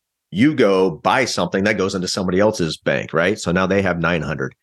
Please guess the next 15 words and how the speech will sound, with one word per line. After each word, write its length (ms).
They're 180
gonna 180
keep 260
ninety 440
dollars 680
on 180
deposit 600
and 320
lend 240
out 300
eight 180
hundred 320
and 160
ten 240
dollars. 520